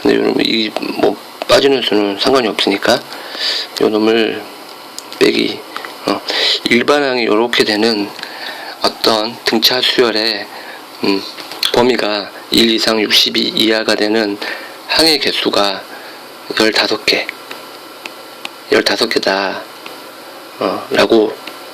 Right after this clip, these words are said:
조건이 나와 있으면 우리가 식을 바로 요렇게 작성할 수가 있어야 된다. 어떻게? 요 놈에서 요 놈을 뺀 오십구, 요 놈을 뒤로 나눈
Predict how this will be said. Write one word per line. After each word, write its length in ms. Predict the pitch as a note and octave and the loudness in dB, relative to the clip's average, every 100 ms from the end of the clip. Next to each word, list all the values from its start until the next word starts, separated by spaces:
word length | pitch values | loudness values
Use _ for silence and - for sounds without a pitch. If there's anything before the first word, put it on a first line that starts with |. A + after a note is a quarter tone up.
| - - | -4 0
조건이 320 | A#2 - A2+ | 4 4 4
나와 240 | F#2+ G#2 | 2 0
있으면 520 | G2 - G#2 A2+ G#2 - - - - | 2 2 4 2 0 -8 -12 -12 -2
우리가 400 | A2+ A2 A2 A#2+ C3+ - - | 4 6 6 2 -4 -10 2
식을 400 | - - D3 C3+ | 4 6 4 4
바로 320 | G#2+ A2 A2 | 4 4 4
요렇게 220 | G2+ - | 4 4
작성할 380 | - - G#2+ G#2+ | 0 2 0 0
수가 180 | - G2 | 0 0
있어야 240 | G2+ A#2 | 0 0
된다. 340 | G2+ - G2 - - - - | -2 0 -2 -4 -14 -16 -8
어떻게? 380 | - - - - - - - - - - - - A#2 | -2 0 0 -2 -4 -6 -6 -8 -12 -12 -12 0 4
요 60 | |
놈에서 560 | A#2 A#2 A2+ C#3 D#3+ D3 | 6 4 2 0 0 0
요 100 | A2 | 2
놈을 260 | A2 A2 G#2 | 4 4 2
뺀 260 | A2 G2+ - - - - - - - - - - | 2 2 -2 -10 -16 -18 -18 -14 -12 -10 -4 4
오십구, 560 | - - - - - - - - - - - - - - - - - | 4 4 0 0 0 -2 -14 -18 -18 -18 -16 -14 -14 -16 -16 -12 0
요 100 | G#2 | 4
놈을 360 | G#2 A2 B2+ E3+ - - - - - - | 4 6 4 4 -4 -14 -14 -14 -14 -6
뒤로 300 | - A#2+ A#2+ | 0 2 2
나눈 340 | A2 G2+ G#2 | 2 0 -2